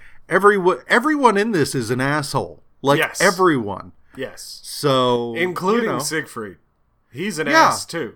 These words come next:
Speaker 2: Everybody
Speaker 1: They're,
Speaker 2: sucks.
Speaker 1: they're all terrible.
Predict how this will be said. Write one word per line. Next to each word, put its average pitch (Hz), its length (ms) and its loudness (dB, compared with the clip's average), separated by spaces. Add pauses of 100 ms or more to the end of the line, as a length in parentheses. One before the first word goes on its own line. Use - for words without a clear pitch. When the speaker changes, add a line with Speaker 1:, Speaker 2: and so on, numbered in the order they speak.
(100)
Speaker 2:
Everybody 190 580 0
Speaker 1:
They're, 196 80 0
Speaker 2:
sucks. 160 400 -6
Speaker 1:
they're 208 220 0
all 226 320 -4 (100)
terrible. 190 760 -6